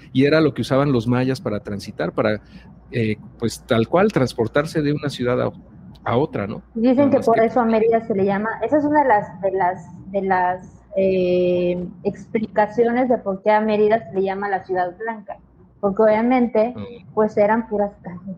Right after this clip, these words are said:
Speaker 2: blancas, eran, era, era
Speaker 1: Correcto.
Speaker 2: Sacbé. Esas calles, según me explicaron,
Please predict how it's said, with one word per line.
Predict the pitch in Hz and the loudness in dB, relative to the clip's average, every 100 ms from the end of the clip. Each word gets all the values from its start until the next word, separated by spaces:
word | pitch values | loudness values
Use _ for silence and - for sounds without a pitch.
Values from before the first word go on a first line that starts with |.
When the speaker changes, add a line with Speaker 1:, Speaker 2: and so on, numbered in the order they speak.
| - | -10
Speaker 2:
blancas, | 240 349 392 311 - - - - _ - _ - | -8 -8 -10 -14 -20 -20 -20 -20 _ -20 _ -2
eran, | 214 214 208 196 | 2 4 2 0
era, | 208 208 208 | 2 2 2
era | 190 196 196 180 | 2 4 4 2
Speaker 1:
Correcto. | 185 202 214 | 0 0 0
Speaker 2:
Sacbé. | 285 285 - _ - | 0 -2 -16 _ -2
Esas | 277 349 370 | 2 2 0
calles, | - 359 339 285 302 302 | 0 2 4 2 0 0
según | 247 240 240 | -2 -2 -4
me | |
explicaron, | 247 - 262 277 294 269 233 233 | -8 -12 -12 -6 -2 0 0 -2